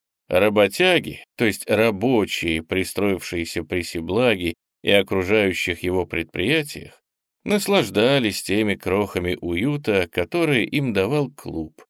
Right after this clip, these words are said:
теми проблесками подобия человеческой жизни,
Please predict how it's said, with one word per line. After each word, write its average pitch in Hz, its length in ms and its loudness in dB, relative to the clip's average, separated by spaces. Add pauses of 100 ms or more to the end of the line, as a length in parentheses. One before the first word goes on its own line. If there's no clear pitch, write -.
(400)
теми 190 300 2
проблесками 107 840 0
подобия 101 640 2
человеческой 101 840 0
жизни, 95 640 -4